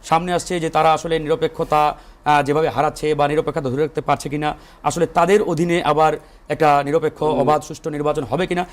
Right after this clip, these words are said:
Speaker 1: এগুলো নিয়ে নানান প্রশ্ন, নানান সমীকরণ ইতিমধ্যে রাজনৈতিক মহলে দেখা দিয়েছে।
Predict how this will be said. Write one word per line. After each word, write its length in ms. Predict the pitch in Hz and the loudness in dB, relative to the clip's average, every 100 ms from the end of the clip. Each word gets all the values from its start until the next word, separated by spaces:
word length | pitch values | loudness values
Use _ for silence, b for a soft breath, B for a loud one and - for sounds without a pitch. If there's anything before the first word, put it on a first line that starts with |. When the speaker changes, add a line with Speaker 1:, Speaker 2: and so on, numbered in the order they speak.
| B B | B B
Speaker 1:
এগুলো 200 | 247 277 | 2 4
নিয়ে 120 | 247 | 4
নানান 400 | 226 262 262 247 | 4 6 6 4
প্রশ্ন, 460 | - 156 139 131 - | 0 -2 -4 -14 -4
নানান 380 | 185 247 247 226 | 2 4 4 2
সমীকরণ 440 | 190 196 170 147 b b - | -4 -6 -4 -6 b b 0
ইতিমধ্যে 360 | 254 262 226 | 2 4 4
রাজনৈতিক 400 | 202 175 175 180 | 4 2 -2 -6
মহলে 260 | 165 170 165 | -2 -2 -2
দেখা 220 | 147 170 | -2 -2
দিয়েছে। 280 | 139 135 | -4 -8